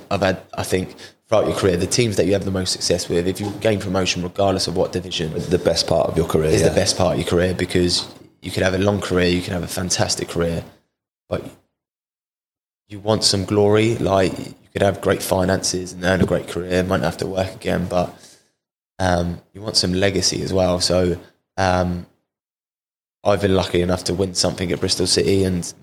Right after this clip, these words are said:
Speaker 1: made some great friends. I think if you've been successful with a team in a, in a group, you tend to be closer to those teammates than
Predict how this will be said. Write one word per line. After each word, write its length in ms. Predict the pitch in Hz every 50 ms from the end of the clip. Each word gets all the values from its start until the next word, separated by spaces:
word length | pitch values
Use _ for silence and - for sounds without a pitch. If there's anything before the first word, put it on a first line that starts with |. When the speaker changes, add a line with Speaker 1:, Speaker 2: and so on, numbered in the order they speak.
| 87 87
Speaker 1:
made 220 | 95 98 90 -
some 140 | - 92 95
great 260 | - 104 98 90 -
friends. 460 | - - 92 95 95 98 98 92 -
I 80 | - -
think 240 | - 92 92 - -
if 120 | 90 -
you've 280 | 92 90 - - _ -
been 160 | 98 92 90
successful 640 | - - 85 - - 98 101 - - 104 101 95 92 - -
with 180 | - 107 98 92
a 40 | 95
team 480 | - - - 101 101 101 101 104 90 -
in 280 | - 95 95 98 98 95
a, 40 | - _ _ _ _ - -
in 60 | 95
a 40 | 95
group, 340 | 92 - 101 101 101 98 - _ _ _ _ _ _ _ _ _ -
you 80 | 92 95
tend 360 | - - - 104 95 95 92
to 100 | - 95
be 120 | 82 92 90
closer 400 | - - 101 101 98 - - 98
to 140 | - - 92
those 480 | 101 98 98 101 101 95 - - - - - _ _ _ _ _ _ _ _ _ _ _ _ _ _ _ _ _ _ _ _ _ _ _ _ _ _ _ - -
teammates 560 | - 117 110 104 104 104 104 101 - - -
than 460 | 107 104 98 98 98 98 98 98